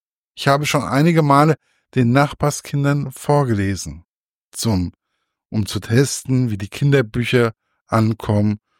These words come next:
und sie wollten danach meistens noch mehr vorgelesen bekommen.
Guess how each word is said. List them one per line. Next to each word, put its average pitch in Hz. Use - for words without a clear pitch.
und -
sie 110
wollten 98
danach 90
meistens 107
noch 147
mehr 117
vorgelesen 92
bekommen. -